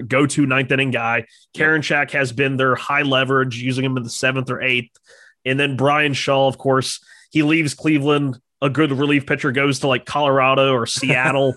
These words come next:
Speaker 2: <laughs>
Speaker 1: and is, like, c-, completely terrible, gets bombed, and then he comes back to, to, to Cleveland and they sprinkle that little dust on him again, and he's fantastic. Uh, the issue I have with them, that lineup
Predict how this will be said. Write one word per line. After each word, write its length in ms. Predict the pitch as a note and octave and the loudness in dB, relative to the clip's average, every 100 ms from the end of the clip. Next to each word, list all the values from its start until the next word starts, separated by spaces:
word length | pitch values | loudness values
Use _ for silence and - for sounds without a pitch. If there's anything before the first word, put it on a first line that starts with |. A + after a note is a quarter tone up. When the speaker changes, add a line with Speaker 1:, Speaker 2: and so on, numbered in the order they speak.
| - | -6
Speaker 2:
<laughs> 120 | C#3 | -6
Speaker 1:
and 140 | C#3 C#3 | -2 0
is, 140 | C3+ | 2
like, 180 | C3 C3 - | 0 -2 -6
c-, 100 | - F#3 | -8 -2
completely 520 | E3+ C#3+ F#3+ F3 E3 | -2 2 2 2 -2
terrible, 680 | - D3+ D3+ D3+ D#3 D3 - - A2+ | 0 2 2 4 2 2 -4 -20 -6
gets 220 | C#3 C#3+ - | -4 -4 -6
bombed, 800 | - C3 D#3 D3+ D#3 D3+ D3+ | -8 -4 2 2 4 2 2
and 100 | D3 | 0
then 80 | D3+ | 0
he 40 | C#3+ | 0
comes 220 | D#3+ C#3 | 0 0
back 240 | D3 D3 | 0 0
to, 260 | C#3 C3+ C#3 B2+ | 0 0 -2 -4
to, 140 | C3+ | -8
to 120 | A#2+ | -8
Cleveland 500 | - E3 D#3+ C3+ C3 | -4 0 2 4 2
and 100 | C3 | 2
they 80 | B2+ | 0
sprinkle 360 | C3 - D3 D3+ | -4 -4 -2 0
that 100 | D3+ | 2
little 200 | D#3+ D#3+ | 2 2
dust 320 | D#3 E3+ - | 0 0 0
on 120 | C3 | 0
him 80 | B2+ | 0
again, 360 | B2 C3 C3+ C3 - - | 0 0 0 -4 -12 -8
and 120 | B2 | -2
he's 360 | C#3+ C#3+ A#2+ _ | 0 0 -2 _
fantastic. 800 | D#3 C#3+ C3+ C#3+ C#3+ - A2 - _ _ - _ | -2 0 0 -2 -4 -4 -6 -6 _ _ -20 _
Uh, 200 | A#2+ A#2 - _ D#3 - | -4 -4 -6 _ -20 -8
the 260 | D#3+ F3+ G#3+ | -2 0 0
issue 300 | A#3+ A3 G3+ | 0 0 2
I 100 | E3+ | 2
have 260 | D#3+ D3+ B2+ | 0 -2 -2
with 120 | A2+ | -2
them, 360 | A2+ A#2+ A#2 _ _ _ _ _ _ _ - | 0 0 -4 _ _ _ _ _ _ _ -2
that 180 | D3+ C#3+ | -2 0
lineup 640 | C#3 C3 C#3 C3+ A#2 A2+ | 2 4 4 2 0 -2